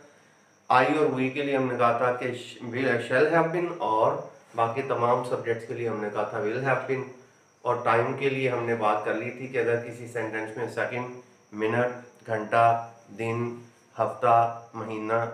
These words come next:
साल या सदी या अरसे के अल्फाज आ जाए तो for यूज़ करेंगे, बाकी सब के लिए since यूज़ करेंगे। और सेंटेंस को एनालाइज करने का जो तरीका हमने सीखा हुआ है लेक्चर नंबर नाइन और टेन में, उसका रेफरेंस जो है वो, उसका लिंक जो है वो डिस्क्रिप्शन में दे दिया जाएगा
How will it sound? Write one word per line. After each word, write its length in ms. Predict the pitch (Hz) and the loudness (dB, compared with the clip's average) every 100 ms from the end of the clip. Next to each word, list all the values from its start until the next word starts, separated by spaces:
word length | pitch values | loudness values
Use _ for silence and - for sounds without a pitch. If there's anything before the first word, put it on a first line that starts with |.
| - | -12
साल 540 | - - 101 107 151 - - _ - | -4 2 4 4 2 -6 -14 _ -4
या 120 | 117 | -2
सदी 420 | 110 110 113 120 127 | -2 -4 -6 0 2
या 60 | |
अरसे 340 | - - - 139 | 2 0 -4 -2
के 120 | 139 | 0
अल्फाज 400 | 127 120 110 110 | 0 2 2 2
आ 100 | 113 | 0
जाए 140 | 120 | 0
तो 100 | 120 | -6
for 360 | - 104 113 143 | -4 -2 0 -2
यूज़ 180 | 143 156 | -4 -2
करेंगे, 280 | 135 139 | 0 0
बाकी 360 | 139 - - 107 | 0 0 -2 -8
सब 160 | 110 - | -12 -10
के 100 | 101 | -8
लिए 340 | 113 - - - _ _ _ _ - | -8 -8 -12 -20 _ _ _ _ -8
since 260 | 120 117 120 | -6 -6 -6
यूज़ 200 | 117 107 | -8 -2
करेंगे। 440 | 110 107 110 113 - - _ _ _ _ _ | -2 -2 -4 -6 -8 -20 _ _ _ _ _
और 240 | 110 113 113 | 4 6 6
सेंटेंस 500 | 131 123 139 143 143 | 2 2 4 4 4
को 60 | |
एनालाइज 400 | 131 123 113 - | 4 6 6 4
करने 240 | 170 160 160 | 2 2 2
का 60 | |
जो 120 | 156 | 0
तरीका 320 | 151 135 139 143 | -2 -4 2 4
हमने 220 | 139 131 | 4 -4
सीखा 260 | 127 139 | 0 4
हुआ 140 | 135 135 | 6 4
है 80 | 127 | 2
लेक्चर 220 | - 131 | 0 -2
नंबर 240 | 131 131 | 0 0
नाइन 260 | 120 110 123 | 0 0 0
और 120 | 127 | 2
टेन 200 | 127 127 | 4 4
में, 200 | 131 127 | 2 -2
उसका 280 | - - 123 | -6 -4 0
रेफरेंस 480 | 110 - 123 123 - | 0 -2 -4 -6 -2
जो 120 | 117 | -2
है 80 | 107 | 0
वो, 100 | 113 | -2
उसका 220 | - 113 | 0 -2
लिंक 240 | 113 - - - _ _ _ _ _ _ - | 0 -4 -8 -18 _ _ _ _ _ _ -4
जो 40 | |
है 60 | 110 | 0
वो 100 | 113 | 2
डिस्क्रिप्शन 440 | 117 110 127 131 | 2 0 -4 -4
में 160 | 127 123 | -2 -2
दे 80 | 110 | -2
दिया 220 | 101 120 | -2 2
जाएगा 400 | 139 156 160 - | 6 6 4 -2